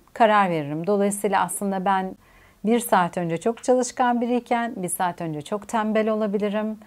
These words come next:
Bir saat sonra çok yumuşak ruhlu, uyumluyken, e, iki saat sonra her şeye, o, o anki şeye isyan eden biri olabilirim. Bütün bunları olabilmek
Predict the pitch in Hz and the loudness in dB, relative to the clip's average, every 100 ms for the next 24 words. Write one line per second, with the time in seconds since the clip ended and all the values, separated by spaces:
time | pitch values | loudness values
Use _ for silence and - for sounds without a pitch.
0 | - - _ - 226 247 220 214 - 220 | -20 -20 _ -6 -4 0 0 0 -2 -2
1 | 214 214 254 254 220 220 214 - 226 226 | -2 0 2 2 2 0 0 0 -2 -2
2 | 226 196 208 220 208 208 208 214 220 208 | -2 -2 -2 -2 0 0 0 -2 -4 -2
3 | 220 220 214 185 185 202 202 233 196 180 | -2 -2 -4 -6 -6 -6 -8 -6 -2 -2
4 | 180 - 180 190 226 233 - _ _ 185 | -2 -2 -2 0 -2 -4 -10 _ _ 0
5 | 220 220 202 202 196 196 - 202 - 202 | 0 0 -4 -4 -2 -2 -4 -6 2 6
6 | 202 180 - 160 147 - 165 - 160 175 | 6 6 2 -2 -2 -6 -12 -6 -4 -2
7 | 220 202 - - 208 208 170 160 160 156 | -2 -2 -2 0 2 2 0 0 0 -2
8 | 160 151 151 151 175 240 359 - 208 202 | -2 -2 -2 -4 -2 -2 -4 -8 -4 -2
9 | 202 339 359 240 196 175 180 160 160 156 | 0 2 4 6 6 4 4 4 4 2
10 | 156 175 285 | 2 2 0